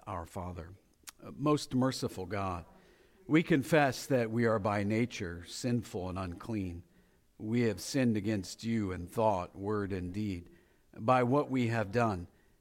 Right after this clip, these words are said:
and by what we have left undone. We have not loved you with our whole heart.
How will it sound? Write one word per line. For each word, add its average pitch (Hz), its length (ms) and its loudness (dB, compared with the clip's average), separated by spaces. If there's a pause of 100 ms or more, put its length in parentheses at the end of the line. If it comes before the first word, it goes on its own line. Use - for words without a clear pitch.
(100)
and 101 160 -4
by 104 160 2
what 107 300 0
we 110 160 -4
have 95 220 -6
left 98 400 -6
undone. 87 500 -8 (540)
We 120 140 2
have 127 100 4
not 131 280 4
loved 120 300 2
you 98 180 -2
with 95 200 -2
our 95 160 -2
whole 95 240 -2
heart. 92 280 -4